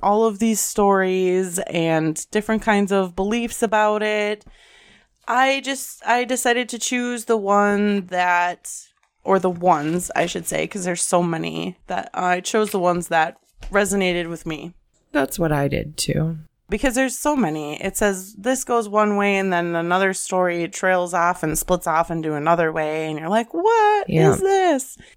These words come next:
Speaker 2: Yeah, go read a book. <laughs> Go read a book if you wanna hear all the stories.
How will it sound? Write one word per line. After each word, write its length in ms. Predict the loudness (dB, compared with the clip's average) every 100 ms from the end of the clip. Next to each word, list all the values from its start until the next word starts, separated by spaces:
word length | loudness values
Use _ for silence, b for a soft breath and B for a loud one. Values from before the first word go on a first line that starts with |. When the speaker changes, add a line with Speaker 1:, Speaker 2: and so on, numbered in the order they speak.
| -20 -10
Speaker 2:
Yeah, 180 | -6 -4
go 200 | -4 -4
read 240 | 0 -2
a 40 | -2
book. 440 | -2 -4 -6 -14 _ _ -4
<laughs> 560 | 0 0 0 -2 -6
Go 140 | -4 0
read 260 | 2 2
a 60 | 2
book 260 | 2 0 -2
if 120 | -2
you 100 | -2
wanna 240 | -2 -2
hear 220 | -2 -2 -2
all 240 | -2 -2
the 140 | -2 -4
stories. 720 | -4 -2 0 0 0 -4